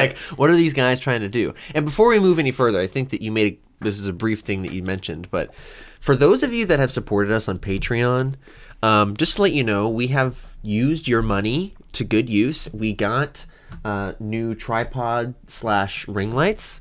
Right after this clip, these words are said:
that, like, hold the phones and film the conversations that we have. Um, thank you so much, um, if you're watching it right now. Um, and it's, they've, I mean, it's a huge improvement from what we had before. The ones we had before were, like, rinky-dink. <laughs>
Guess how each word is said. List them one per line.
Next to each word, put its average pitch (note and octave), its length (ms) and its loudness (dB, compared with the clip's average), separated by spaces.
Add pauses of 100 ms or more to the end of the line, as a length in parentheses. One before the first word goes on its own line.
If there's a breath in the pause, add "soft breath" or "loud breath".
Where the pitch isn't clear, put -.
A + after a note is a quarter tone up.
that, G#2+ 200 2
like, F#2 180 -4
hold A#2+ 220 0
the A#2 60 -2
phones A2+ 360 -2
and G2 100 -6
film A2+ 220 -2
the G#2 60 -2
conversations F#2+ 580 -4
that F2 120 -4
we F2 100 -6
have. E2+ 340 -8 (360 loud breath)
Um, F2 280 -10 (120)
thank G#2 200 -6
you G#2+ 60 -6
so F#2+ 120 -10
much, F2 300 -12 (340 loud breath)
um, F#2 300 -2
if - 120 -10
you're G2+ 100 -2
watching F2 220 -10
it F2 60 -8
right D2+ 160 -6
now. F2+ 180 -6 (140)
Um, G#2+ 520 2
and A2 440 2 (180)
it's, - 360 0
they've, B2 500 2
I B2+ 100 4
mean, A#2+ 140 0
it's A2+ 140 -4
a A#2 40 -6
huge G3 280 0
improvement B2+ 380 -2
from A2+ 100 -6
what - 80 -6
we G2 80 -6
had G2 180 -4
before. F2+ 340 -4
The F#2 80 -4
ones A2+ 220 -4
we G2+ 80 -4
had G2 140 -4
before E2+ 260 -4
were, C#2+ 100 -6
like, D2 180 -10
rinky-dink. G2 840 -4
<laughs> - 80 -20